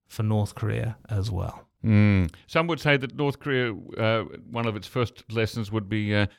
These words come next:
Speaker 2: don't denuclearize.
Speaker 1: Yes. Well, that is another lesson, but I think they probably already learned that
Speaker 2: Mm.
Speaker 1: one elsewhere, didn't they?
Speaker 2: <laughs> It's true. Uh, well, that's where we're gonna have to end it today. Thank you once again, Chris Green, for coming on the N K News podcast.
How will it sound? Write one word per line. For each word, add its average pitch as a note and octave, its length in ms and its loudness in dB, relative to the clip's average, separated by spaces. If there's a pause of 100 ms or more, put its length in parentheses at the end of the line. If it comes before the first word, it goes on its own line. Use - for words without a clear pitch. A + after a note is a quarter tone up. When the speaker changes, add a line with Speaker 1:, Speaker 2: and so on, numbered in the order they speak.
(160)
Speaker 2:
don't A#2 200 6
denuclearize. G2+ 840 0 (280)
Speaker 1:
Yes. C3 640 -2 (180)
Well, C#3+ 220 0
that D3 180 2
is D3+ 280 2
another C3 300 2
lesson, B2+ 520 -2
but C3 180 -2
I C3 60 2
think G3 480 -2
they D3+ 240 0
probably E3 640 -2
already E3+ 400 0
learned F3 300 0
that G2 140 6
Speaker 2:
Mm. G2 40 8
Speaker 1:
one F#2 100 8
elsewhere, F3 440 0
didn't D3 160 0
they? G#2+ 240 -2
Speaker 2:
<laughs> - 40 -10 (720)
It's - 200 -4
true. G#2 260 2 (540)
Uh, B2 260 0
well, C#3+ 100 0
that's D#3 200 0
where D#3+ 100 -6
we're D#3+ 80 -2
gonna D#3 140 -4
have D#3 160 -2
to C3+ 160 -4
end D#3 180 -2
it D#3 140 -8
today. D3 300 0
Thank E3 280 -2
you D#3+ 80 0
once D#3+ 260 0
again, D3+ 300 -2
Chris D3+ 240 -4
Green, D3 240 -2
for C#3 160 -8
coming C#3 340 -2
on C3 140 -2
the C3 100 0
N C3 120 0
K C3 180 -2
News B2+ 220 0
podcast. C#3 580 -4